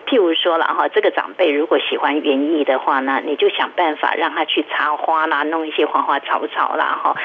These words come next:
或者是喜欢唱卡拉 OK 呀，那你就想办法，就是让他，因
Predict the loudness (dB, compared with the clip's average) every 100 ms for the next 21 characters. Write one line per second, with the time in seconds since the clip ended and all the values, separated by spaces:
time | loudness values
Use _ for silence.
0 | -4 0 0 0 2 2 2 -2 -4 -2
1 | -2 0 0 2 2 0 0 0 2 2
2 | -2 -4 -6 0 2 4 2 2 0 0
3 | -2 0 -2 0 0 0 0 -2 0 -2